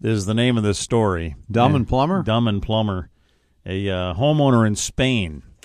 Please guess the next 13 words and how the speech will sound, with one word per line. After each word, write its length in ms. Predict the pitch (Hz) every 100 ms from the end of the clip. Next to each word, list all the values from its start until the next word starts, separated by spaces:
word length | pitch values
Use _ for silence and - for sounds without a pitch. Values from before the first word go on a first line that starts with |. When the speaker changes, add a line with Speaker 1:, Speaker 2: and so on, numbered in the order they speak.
| _ _ _ _
Speaker 1:
Just 220 | 117 -
so 140 | 127
we 120 | 113
know 220 | 110 113 101
that 80 |
not 280 | 101 104 113
all 200 | 107 104
crazies 600 | - 113 113 95 101 87
are 80 | 92
from 300 | - 113 107
the 80 | 95
United 420 | 95 95 90 82
States, 580 | - 113 101 82 -